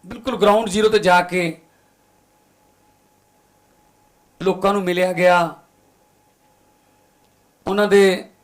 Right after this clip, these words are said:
ਸੁਝਾਅ, ਸ਼ਿਕਾਇਤਾਂ, ਆਈਡੀਆਜ਼, ਮੰਗ ਪੱਤਰ ਸਾਰੇ ਇਕੱਠੇ ਹੋਏ।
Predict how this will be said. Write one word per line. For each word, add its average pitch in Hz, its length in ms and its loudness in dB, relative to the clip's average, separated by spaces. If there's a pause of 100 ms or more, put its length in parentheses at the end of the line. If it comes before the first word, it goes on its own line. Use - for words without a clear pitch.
(140)
ਸੁਝਾਅ, 180 720 2 (160)
ਸ਼ਿਕਾਇਤਾਂ, 180 960 -4 (1300)
ਆਈਡੀਆਜ਼, 180 760 0 (720)
ਮੰਗ 175 300 -4
ਪੱਤਰ 175 540 2 (1300)
ਸਾਰੇ 180 460 2
ਇਕੱਠੇ - 1800 -8
ਹੋਏ। 170 420 0